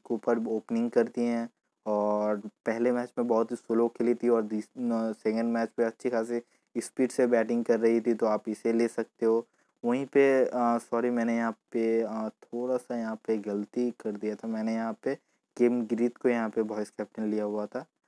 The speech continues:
तो इसके अलावा आप चाहें तो जे लुइस को भी अपने टीम में वाइस कैप्टन रख सकते हो, लेकिन केम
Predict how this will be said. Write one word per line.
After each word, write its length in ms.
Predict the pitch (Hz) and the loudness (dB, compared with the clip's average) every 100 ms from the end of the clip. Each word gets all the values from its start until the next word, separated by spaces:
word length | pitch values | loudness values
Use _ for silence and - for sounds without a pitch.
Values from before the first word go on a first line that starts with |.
| _ _ - | _ _ -4
तो 480 | 104 104 107 104 - - - _ | 0 2 0 -2 -6 -16 -20 _
इसके 220 | 127 - | -8 2
अलावा 260 | 131 127 127 | 4 6 4
आप 120 | 123 - | 2 -2
चाहें 140 | 127 | -4
तो 100 | 131 | -4
जे 300 | 120 - 120 | -2 2 2
लुइस 320 | 113 113 117 | 4 0 0
को 140 | - 127 | 0 0
भी 180 | 123 | 2
अपने 260 | 123 - 120 | 2 2 -2
टीम 140 | 117 | -2
में 140 | 117 117 | -2 0
वाइस 240 | 107 107 | -2 -4
कैप्टन 360 | - 113 131 117 | -4 -4 -2 2
रख 180 | 113 - | 0 0
सकते 300 | - - 113 | -6 -2 0
हो, 140 | 120 - _ _ 117 | 0 -6 _ _ -2
लेकिन 260 | 117 131 | 0 -2
केम 400 | 120 - 127 131 | -2 0 0 0